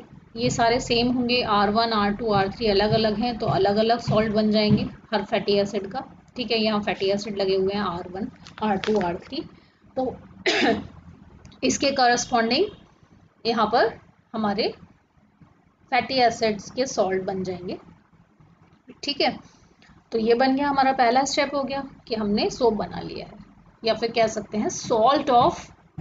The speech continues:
fatty acid बना लिया है, ठीक है। Next हमें क्या करना है, ये जो ना, sodium है ना, इसको हटाकर इसको पूरी तरीके से fatty acid बनाना है,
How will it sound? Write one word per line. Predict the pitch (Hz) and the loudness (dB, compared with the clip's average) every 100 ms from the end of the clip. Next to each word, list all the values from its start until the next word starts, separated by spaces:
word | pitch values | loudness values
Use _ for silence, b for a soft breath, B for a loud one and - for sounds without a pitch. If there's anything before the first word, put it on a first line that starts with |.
| - | -6
fatty | 226 196 202 180 | -4 -2 -2 -4
acid | - 254 | -4 -4
बना | 214 196 165 | -2 -2 -4
लिया | 165 170 | -8 -6
है, | - - - _ _ _ _ - | -6 -10 -20 _ _ _ _ -10
ठीक | 285 294 | -10 -6
है। | 392 - _ _ _ _ _ _ _ _ - | -8 -8 _ _ _ _ _ _ _ _ -4
Next | 214 254 320 - 285 | 0 2 0 -2 -2
हमें | 311 311 | 0 0
क्या | 302 269 | 0 0
करना | 240 220 | 0 2
है, | 214 202 214 277 294 - _ 196 | 0 2 0 -2 -8 -20 _ -10
ये | 190 269 | -4 -2
जो | 277 302 | 0 0
ना, | 240 208 | 0 -4
sodium | - 214 185 247 247 | -4 -4 0 0 0
है | 196 | -2
ना, | 190 262 | -4 -8
इसको | - - 269 | -10 -8 -8
हटाकर | - 202 190 180 - 254 392 b b b b _ _ | -6 -6 -4 -4 -2 -2 -2 b b b b _ _
इसको | 254 - 302 320 | -14 -10 -6 -6
पूरी | 247 262 311 | -4 -2 0
तरीके | 277 226 220 | 0 0 0
से | 220 - | -2 -4
fatty | 208 196 208 | -2 0 0
acid | 196 226 214 | 0 0 -2
बनाना | 196 165 160 160 | -2 -6 -10 -14
है, | - | -16